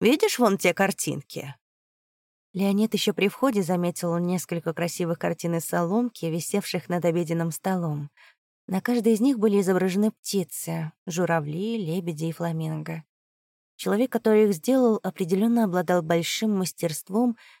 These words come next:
и любовью к этим божьим тварям. Каждая деталь, даже самая мелкая, была подмечена и умело воссоздана. «Это все моя Татьяна». Глаза Нестеренко стали печальными.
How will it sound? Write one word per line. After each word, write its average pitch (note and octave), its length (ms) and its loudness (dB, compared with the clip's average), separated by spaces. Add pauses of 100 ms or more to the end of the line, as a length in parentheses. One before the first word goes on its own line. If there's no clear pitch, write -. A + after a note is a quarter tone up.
(100)
и F#3 260 -2
любовью G3 480 0
к - 80 -6
этим F#3+ 240 -2
божьим F#3 400 0
тварям. D#3+ 600 -4 (500)
Каждая E3 500 -6
деталь, E3+ 540 -2
даже E3+ 320 -2
самая E3+ 380 0
мелкая, E3 600 -4 (360)
была F#3 260 -2
подмечена A3+ 720 0
и F#3 160 -4
умело E3 460 0
воссоздана. E3+ 880 -8 (640)
«Это G#3+ 320 0
все F3 380 2
моя D#3+ 380 0
Татьяна». D#3 1040 -4 (720)
Глаза F#3 420 0
Нестеренко G3 640 0
стали F3 300 -2
печальными. D#3+ 760 -6